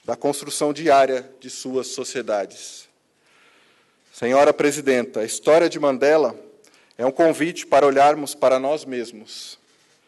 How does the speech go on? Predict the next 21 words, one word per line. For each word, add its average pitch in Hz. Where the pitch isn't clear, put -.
Frente 170
aos 165
conflitos 160
sociais 151
que -
afligem 143
diversas 135
nações, 151
tendemos 160
a 147
pensar 143
que 165
nossas 139
próprias 156
questões 156
estão 156
equacionadas 151
em 139
uma 139
democracia 147
racial. 131